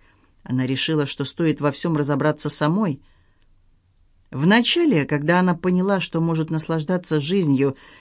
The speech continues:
и наверстать упущенные тринадцать лет, она задумалась, может быть, забыть о святой Берте, как о затянувшемся ночном кошмаре.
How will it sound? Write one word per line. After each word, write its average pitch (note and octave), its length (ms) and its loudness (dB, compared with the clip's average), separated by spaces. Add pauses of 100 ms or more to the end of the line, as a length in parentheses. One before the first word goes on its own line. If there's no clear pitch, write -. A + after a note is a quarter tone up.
(140)
и D3 60 -2
наверстать F3 760 2
упущенные D3+ 760 0
тринадцать E3 580 -2
лет, G#3+ 240 -2
она D#3 160 0
задумалась, D#3 680 0 (460)
может C#3+ 280 -4
быть, C3+ 220 2
забыть D#3 420 0
о C#3+ 40 -2
святой D3 400 0
Берте, D3+ 420 -2
как C3+ 180 -6
о C3 60 0
затянувшемся D3+ 720 0
ночном D3 400 0
кошмаре. E3 680 -2